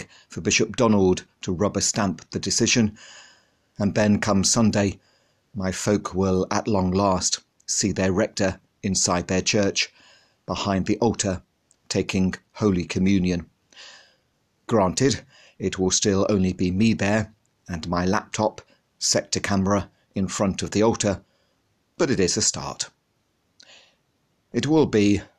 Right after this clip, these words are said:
I'm sure, a good experience for those who watch the YouTube videos out every Wednesday and Sunday to see their priest in their church.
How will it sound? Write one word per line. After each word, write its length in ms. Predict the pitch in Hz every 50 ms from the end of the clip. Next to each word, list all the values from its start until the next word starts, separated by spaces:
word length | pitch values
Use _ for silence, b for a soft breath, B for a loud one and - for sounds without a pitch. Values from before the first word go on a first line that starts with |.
| _ _ -
I'm 180 | 110 104 104 95
sure, 500 | - - - 113 104 92 90 87 85 - _ _ B B B B B B B B B B B B B B
a 140 | - 110 107
good 240 | 87 - - 135 117
experience 1040 | 107 107 - - - - - - - 113 107 101 95 92 87 95 - - - - - _ _ _ _ _
for 220 | - - 110 98
those 380 | 110 107 104 101 98 95 - -
who 100 | 107 87
watch 400 | 85 - - - - - - -
the 120 | - 90
YouTube 500 | 85 98 98 92 - - - 104 95 85
videos 580 | 71 87 113 - 104 98 90 87 87 80 - - -
out 260 | 107 101 98 92 -
every 260 | - 90 - - 95 90
Wednesday 560 | 78 87 101 95 95 90 - - 95 90 87
and 140 | 87 87 85
Sunday 500 | - - 120 107 101 - 101 92 90 - _ _ _ _ B B B B B B B B B B B
to 80 | B 104
see 220 | 104 - - 104
their 200 | 90 - 95 92
priest 540 | - - - - 101 90 82 - - - - _ _ _ -
in 180 | 104 87 82
their 180 | 80 87 85 82
church. 580 | 80 - - 107 90 90 - - - - -